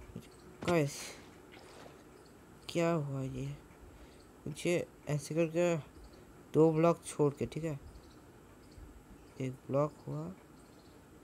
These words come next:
दो ब्लॉक छोड़ छोड़ के एक खिड़की बनाना है तीन ब्लॉक का, ऐसे, ठीक है? दो ब्लॉक छोड़ के एक,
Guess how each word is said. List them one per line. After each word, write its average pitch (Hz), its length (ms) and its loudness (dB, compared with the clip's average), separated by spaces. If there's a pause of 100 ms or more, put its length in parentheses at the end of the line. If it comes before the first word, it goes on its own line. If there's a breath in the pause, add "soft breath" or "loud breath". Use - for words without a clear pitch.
(760)
दो 156 220 4
ब्लॉक 170 300 4 (140)
छोड़ 160 240 2
छोड़ 170 260 -6 (120)
के 202 120 -2 (640 loud breath)
एक 160 180 -2
खिड़की 143 380 0
बनाना 135 280 2
है 131 120 2 (140)
तीन 131 240 2
ब्लॉक 120 260 2
का, 135 160 -4 (500)
ऐसे, 131 280 -6
ठीक 151 200 -6
है? 151 140 -2 (1300)
दो 151 180 6
ब्लॉक 147 300 4
छोड़ 143 320 -4
के - 160 -8
एक, - 520 -4